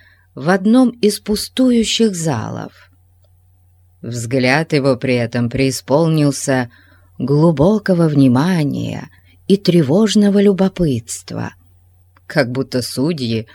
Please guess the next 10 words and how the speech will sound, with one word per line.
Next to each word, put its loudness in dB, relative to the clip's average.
уже 2
заняли -2
свои 0
места -2
и 2
вот-вот 2
должны 0
были 2
вынести 0
решение. -2